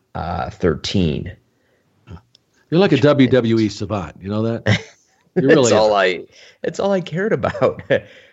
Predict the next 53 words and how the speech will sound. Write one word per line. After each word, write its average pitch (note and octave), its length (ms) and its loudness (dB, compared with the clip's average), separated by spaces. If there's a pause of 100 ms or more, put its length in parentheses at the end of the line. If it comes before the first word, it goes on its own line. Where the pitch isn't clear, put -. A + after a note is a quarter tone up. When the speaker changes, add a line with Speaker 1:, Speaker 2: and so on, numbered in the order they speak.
(160)
Speaker 1:
We A#2 80 0
got B2 160 4
King D3 200 -4
of C#3 40 2
the A#2+ 80 2
Ring A#2+ 200 0
in G2+ 80 -2
Milwaukee. F#2 600 -4 (100)
That's - 220 -16
where, D#2+ 300 -8
uh, E2 260 -12 (340)
Austin F2 340 -8
three E2 220 -8
sixteen D#2 540 -6
was A#1 140 -10
born. C#2+ 460 -6 (240)
Speaker 2:
Uh, G#2 100 -14 (120)
speaking B3 520 0
with, B2+ 160 4 (180)
uh, A#2 180 4
J C3 260 4
R, D#2+ 200 0
and G2+ 140 -4
I A#2 40 0
had B2+ 140 0
a A2+ 40 -6
chance A#2 400 -4
to, G2 340 -6 (200)
to, F2+ 340 -6
uh, D#2 240 -8 (220)
have A#2+ 160 0
a G#2 40 -2
conversation A2 720 -2
with F2+ 160 -10
him, F#2 300 -6 (600)
and B2+ 80 -6
I'm E3+ 60 -2
always B3 240 0
interested, C#3 720 0
uh, A2+ 220 0
when A2+ 340 -4
we A#2 120 -4
talk C3+ 300 -2
to A2+ 60 -14
people A#2+ 300 -6
who G#2 260 -6 (380)
didn't D#3 220 2
make B2 200 0
their A2 140 -2
careers G2+ 460 -6
in C3 200 2
the G2 120 -4
ring. - 260 -18